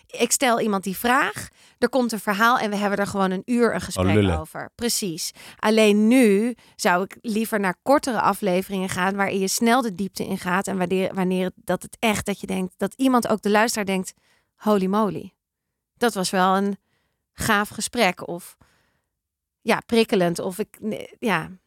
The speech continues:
Speaker 1: zoiets. Ik heb wel het gevoel dat mensen altijd wat neem-, meenemen van elke aflevering. Alleen, ja, ik denk dat het gewoon voor mezelf, als ik het over het leervlak heb en over mijn eigen ontwikkeling, is, moet ik echt wel weer aan de bak.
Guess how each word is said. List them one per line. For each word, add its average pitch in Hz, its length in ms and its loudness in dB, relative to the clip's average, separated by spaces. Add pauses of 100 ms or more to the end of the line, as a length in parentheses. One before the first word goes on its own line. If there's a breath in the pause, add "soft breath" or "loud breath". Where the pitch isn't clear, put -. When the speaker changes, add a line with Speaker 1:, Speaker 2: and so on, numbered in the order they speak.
Speaker 1:
zoiets. 254 720 -2
Ik 247 140 -2
heb 320 120 0
wel 311 120 4
het 359 120 0
gevoel 330 220 -2
dat 285 140 2
mensen 285 280 0
altijd 302 260 0
wat 247 120 -2
neem-, 247 340 0
meenemen 233 440 0
van 208 140 -4
elke 214 260 0
aflevering. 180 640 -4
Alleen, 196 320 2 (560 loud breath)
ja, 392 200 2
ik 202 120 -6
denk 240 200 0
dat 233 120 -2
het 233 140 -6
gewoon 214 240 0
voor 220 180 2
mezelf, 240 560 4 (120)
als 208 180 0
ik - 80 -8
het - 140 -8
over 202 240 -2
het 190 120 -8
leervlak 254 800 2
heb 254 260 -2
en - 240 -6
over 196 300 -2
mijn 196 120 -4
eigen 202 280 -2
ontwikkeling, 233 560 -2
is, 190 160 -6 (460)
moet 220 180 0
ik 208 80 -6
echt - 260 -4
wel 196 280 0
weer 190 340 -2
aan 202 120 -2
de 208 60 -2
bak. - 360 0